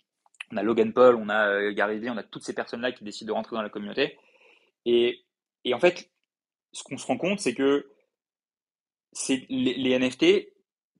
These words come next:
dans ce cas-là, ont été un outil de création de communauté par le bas pour des personnes qui n'est-,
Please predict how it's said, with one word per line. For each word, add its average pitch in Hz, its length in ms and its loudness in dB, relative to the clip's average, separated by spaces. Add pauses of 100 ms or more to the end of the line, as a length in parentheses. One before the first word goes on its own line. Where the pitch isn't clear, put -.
dans 139 160 -2
ce - 80 -8
cas-là, 135 360 2
ont 123 120 -4
été 123 160 -2
un 131 200 -2
outil 156 520 -8
de 113 100 -6
création 139 380 -2
de 139 60 -10
communauté 127 540 -4
par 117 240 4
le 113 100 4
bas 131 280 4 (400)
pour 135 120 2
des 139 100 4
personnes 147 360 2
qui - 160 -12
n'est-, 110 160 -8